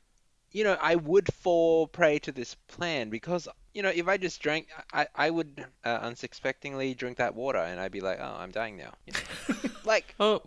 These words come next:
Speaker 3: this is life.
Speaker 1: <laughs> "Oh, this is
Speaker 3: Goodbye.
Speaker 1: it.
Speaker 3: Goodbye,
Speaker 1: Why am I
Speaker 3: cruel
Speaker 1: getting
Speaker 3: world.
Speaker 1: more thirsty? Oh, I'm drying up. Oh, I'm dead now. Bye-bye."
Speaker 3: Bye-bye. <laughs> Cool.
Speaker 2: Okay. So,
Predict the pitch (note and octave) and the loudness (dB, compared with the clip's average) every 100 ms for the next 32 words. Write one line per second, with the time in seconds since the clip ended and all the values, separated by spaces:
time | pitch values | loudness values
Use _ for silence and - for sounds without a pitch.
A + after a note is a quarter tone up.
0 | - D#3+ D#3 G#3 G3 A#3+ A3+ G#3 - F#3+ | -8 -4 0 -2 2 8 8 8 4 6
1 | A3 A3+ D#3+ - B3 C4 E3 E3+ - - | 8 8 6 2 4 8 10 10 4 -2
2 | A3 A3+ G3 F3+ F#3+ F#3+ G3 E3 G#3 G#3+ | 0 4 6 6 6 4 4 6 4 8
3 | G#3+ G#3+ - C#3 D3+ D3 D3+ C3+ A#2 A#2 | 8 8 2 2 4 4 2 2 4 6
4 | C3 C3+ B2 B2+ A#2 C#3 G#2 G2 G2 G2 | 6 2 2 2 0 0 0 0 0 -2
5 | G2 F#2 C#2+ - A2 _ _ - - - | -6 -8 -8 -10 -16 _ _ -20 -20 -14
6 | G3 F3+ F3 F3 F3+ - - - - G3+ | -10 -8 -8 -8 -10 -8 -10 -6 -6 -6
7 | - E4 E4+ G#3+ G#3 - - - - - | -6 -6 -2 0 0 -2 -16 -20 -20 -20
8 | - _ _ - - C#3+ A2+ - _ _ | -20 _ _ -10 -2 -2 -2 -8 _ _
9 | _ _ - D#3 | _ _ 8 8